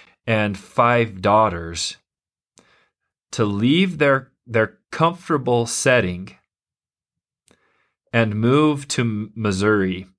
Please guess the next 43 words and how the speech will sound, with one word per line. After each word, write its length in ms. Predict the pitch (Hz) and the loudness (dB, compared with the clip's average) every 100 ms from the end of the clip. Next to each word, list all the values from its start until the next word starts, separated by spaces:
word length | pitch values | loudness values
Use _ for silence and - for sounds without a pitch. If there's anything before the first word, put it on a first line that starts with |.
| _ | _
right? 300 | 107 117 120 - - - | 0 0 -2 -14 -18 -2
And, 220 | 127 123 | -2 0
and 160 | 135 | 2
I, 140 | 123 123 | 2 2
I, 240 | 131 127 131 | 0 2 0
I 20 | |
hope 420 | 120 - 170 175 | 0 2 2 4
that, 240 | - 147 - | 0 -2 -6
that 320 | 120 117 120 | 0 0 2
all 220 | 123 143 | 4 4
of 80 | 120 | 4
us 180 | 110 104 | 2 0
are 100 | 104 | -4
thinking, 600 | - 123 117 107 104 95 - _ _ _ _ _ _ _ _ _ _ _ _ _ | -2 -2 -2 -4 -4 -8 -16 _ _ _ _ _ _ _ _ _ _ _ _ _
"This 280 | - 123 139 | -2 0 2
is 160 | 147 104 | 0 0
them 260 | 117 104 | 0 0
giving 380 | 92 101 98 92 | 0 0 0 -2
more 340 | 90 92 95 92 | 0 0 0 0
than 160 | 87 | -2
is 140 | 90 87 | -6 -8
comfortable. 680 | - 85 - 87 - - _ _ - | -8 -10 -10 -16 -14 -18 _ _ 2
This 240 | 131 151 | 2 4
is, 280 | 143 104 95 | 2 0 -6
this 300 | 117 120 127 | 0 0 2
is 140 | 113 | 0
doing 220 | 104 113 | 2 2
away 200 | 110 104 | 4 4
with 140 | 110 98 | 2 2
that 180 | 95 95 | -2 0
vacation 640 | 101 95 104 95 98 90 | -2 0 0 0 -2 -4
to 120 | - | -6
give 340 | 87 95 92 92 | -4 -2 -2 -4
to 80 | 95 | -6
the 120 | 92 | -4
Lord," 360 | 90 90 90 92 _ _ _ _ - | -4 -6 -8 -14 _ _ _ _ -10
or, 180 | 98 | -8
or 160 | - 98 | -4 -2
whatever 260 | 92 92 90 | -2 -2 -6
the 80 | |
case 280 | 87 90 87 | -6 -8 -8
may 120 | 95 | -10
be. 320 | 87 90 87 | -8 -8 -10